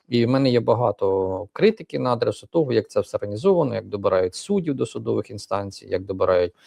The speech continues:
детективів до набу і так далі, бо це є велика проблема, дійсно. Але, е,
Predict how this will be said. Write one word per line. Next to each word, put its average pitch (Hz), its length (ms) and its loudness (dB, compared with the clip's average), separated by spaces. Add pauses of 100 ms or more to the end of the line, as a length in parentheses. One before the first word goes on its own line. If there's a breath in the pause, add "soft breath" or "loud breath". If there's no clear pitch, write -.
(240 soft breath)
детективів 123 760 2
до 117 120 -2
набу 104 280 -2
і 107 40 -2
так 101 200 -6
далі, 113 260 2
бо 95 220 -6
це 131 220 2
є 113 120 0
велика 98 340 -2
проблема, 87 540 -8
дійсно. - 280 -14 (640 loud breath)
Але, 143 440 6
е, 131 60 -2